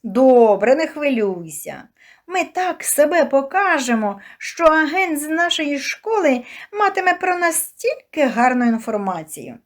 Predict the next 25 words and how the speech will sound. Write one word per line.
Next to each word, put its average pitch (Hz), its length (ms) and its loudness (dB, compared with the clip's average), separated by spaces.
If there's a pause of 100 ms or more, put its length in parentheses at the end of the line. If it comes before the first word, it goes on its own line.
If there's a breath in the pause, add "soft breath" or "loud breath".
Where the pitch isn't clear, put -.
(680 soft breath)
Змагання 320 500 0
у 269 100 0
таборі 294 420 -4
були 208 220 -2
щодня 214 580 -6
і 262 120 -4
різні. 170 640 -12 (480 loud breath)
На 247 140 2
конкурсі 262 640 -2
пісні 302 540 -4
довелося 262 500 0
робити 277 380 -2
те, 370 400 -2 (260 loud breath)
чого 277 340 2
Віка 277 380 -2
ніколи 226 540 -4
не 302 140 -6
робила, 214 640 -4
співати 226 640 -6
під 196 240 -10
караоке. 269 760 -4 (420 loud breath)
Впоралася 285 960 -2
і 262 160 -2
набрала 240 520 2
бал 285 640 0